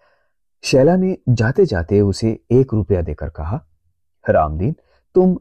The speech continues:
यहीं काम करो, फिर मैं माँ जी से कहकर बुला लूंगी, अच्छा ना?"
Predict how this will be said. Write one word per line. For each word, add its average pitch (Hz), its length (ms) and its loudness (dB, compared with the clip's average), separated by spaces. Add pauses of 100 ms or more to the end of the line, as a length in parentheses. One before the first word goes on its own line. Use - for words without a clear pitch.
यहीं 143 360 2
काम 76 260 -6
करो, 104 400 -2 (680)
फिर 160 320 0
मैं 110 320 0
माँ 107 300 0
जी 135 140 2
से 131 160 -2
कहकर 101 440 -2
बुला 113 320 2
लूंगी, 76 400 -12 (180)
अच्छा 131 280 -4
ना?" 156 180 -2